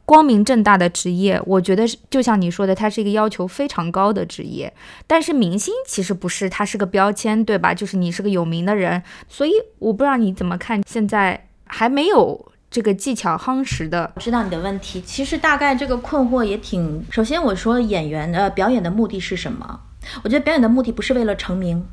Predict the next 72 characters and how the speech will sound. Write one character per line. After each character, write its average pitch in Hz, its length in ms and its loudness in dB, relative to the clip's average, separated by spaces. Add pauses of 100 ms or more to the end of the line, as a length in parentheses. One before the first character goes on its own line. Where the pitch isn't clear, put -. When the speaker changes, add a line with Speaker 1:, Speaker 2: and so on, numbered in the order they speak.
(480)
Speaker 2:
这 277 120 0
是 240 200 2
最 254 180 2
重 208 180 -2
要 175 180 -4
的， - 100 -10
这 233 120 -2
是 226 40 0
非 262 120 0
常 220 140 2
重 208 200 -2
要 175 220 -2
的。 - 280 -10 (200)
就 254 120 0
是 233 200 -2
说 233 300 2
它 320 180 4
决 269 260 2
定 262 280 4
了 208 160 4
你 214 200 6
如 208 180 2
何 254 160 2
去 233 160 -4
做 190 220 2
表 160 240 -2
演， 160 260 -4
如 208 140 2
何 262 140 4
训 262 320 2
练， 220 200 2
磨-， 175 280 -2
磨 190 220 -2
练 254 200 2
你 185 100 0
的 170 140 -6
表 165 260 -4
演， 170 240 -4
如 175 80 -4
何 233 100 0
去 233 140 -6
学 151 300 -6
习， - 380 -10
它 - 140 2
反 165 200 -2
过 226 100 -2
来 220 80 2
是 233 120 -4
决 180 160 -6
定 247 140 0
了 233 60 -2
这 233 200 -4
些。 - 340 -10 (380)
也 220 60 -4
就 311 80 2
是 330 40 2
说 370 140 0
你 262 100 4
的 185 80 0
目 285 180 0
的 220 140 -6
是 226 200 -2
什 - 160 -6
么？ - 240 -12 (520)
原 214 280 4
则 214 180 2
上 220 180 0
来 180 160 -2
说， 202 280 -2
表 196 340 -2
演 156 300 0
的 123 280 -6